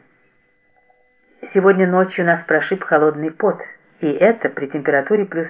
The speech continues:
тридцать один градус. Вероятно, это результат переутомления. После завтрака совершаем наше последнее погружение.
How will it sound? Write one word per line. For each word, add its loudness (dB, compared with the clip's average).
тридцать -4
один -2
градус. -4
Вероятно, 4
это -2
результат -4
переутомления. -8
После 4
завтрака 0
совершаем 2
наше 0
последнее -4
погружение. -6